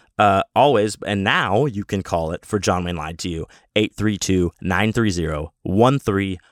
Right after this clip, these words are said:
four seven. And we have a call, our first call, uh, to the John, to, to my podcast, to John Wayne Lied to You.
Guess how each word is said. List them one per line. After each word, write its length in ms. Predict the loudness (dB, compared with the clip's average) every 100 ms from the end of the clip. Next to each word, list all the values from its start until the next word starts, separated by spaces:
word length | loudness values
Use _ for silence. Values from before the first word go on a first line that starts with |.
| _ _
four 380 | -8 -4 -2
seven. 580 | 0 0 0 -2 -6 -16 -4
And 380 | 0 0 -2 -8 _ _
we 360 | -14 0 2 2
have 540 | 0 -2 -2 -6 -12 -20 _ _ _ _ _ _ _ _ -4
a 100 | -2
call, 400 | -2 -2 -2 0
our 120 | 0
first 560 | 2 2 4 2 -2 -4
call, 540 | 2 6 6 4 0 _ _ _ _ _ _ -2
uh, 500 | 0 0 -2 -2 -2 -4 _ _ _ _ _ _ _ -2
to 80 | -2
the 100 | 0
John, 300 | 2 2 2 -2
to, 120 | -2
to 140 | 0
my 160 | 2 0
podcast, 520 | -2 -10 -10 -12 -8
to 40 |
John 180 | -4 -2
Wayne 120 | 0
Lied 220 | 0 -2 -2
to 100 | -8
You. 160 | -10